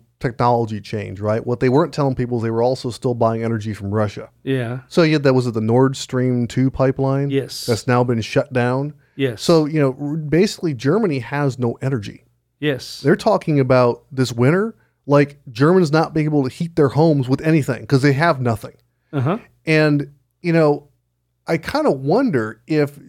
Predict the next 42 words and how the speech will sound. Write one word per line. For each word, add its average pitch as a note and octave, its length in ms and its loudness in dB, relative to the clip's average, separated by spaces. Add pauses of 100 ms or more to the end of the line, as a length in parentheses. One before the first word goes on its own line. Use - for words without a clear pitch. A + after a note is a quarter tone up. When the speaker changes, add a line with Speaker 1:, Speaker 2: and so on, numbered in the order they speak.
Speaker 1:
Germany F3+ 560 0
is C3 200 -2
looking E3 360 -2
at C3+ 160 -4
some D#3+ 260 -2
sort D3+ 340 0
of B2+ 440 0 (1000)
offensive E3 580 0
of C#3+ 140 2
their C3 180 2
own D#3+ 420 -4
Speaker 2:
Yes. - 560 -8
Speaker 1:
against D3+ 360 0
Russia D#3+ 220 2
because, D#3+ 280 2 (400)
y-, G3+ 120 -16
you F#3+ 120 2
know, C#3 200 2 (640)
Zelensky's E3 580 2
come - 140 -2
out D3+ 120 2
a - 20 -4
couple D3 240 -4
times D3 240 0
in - 20 -8
the B2+ 60 0
media B2+ 240 0
and A#2 80 -4
said A#2 180 -2
basically B2 300 -4
that A2+ 180 -6
Germany D3 420 0
has A2+ 220 -6
not A#2+ 420 -4
come B2 200 -8
through C3+ 540 0
with A2+ 240 -4
the A#2+ 60 -4
weapons A#2 460 -2
that A2 140 -4
they've A2 220 -8
promised. - 560 -4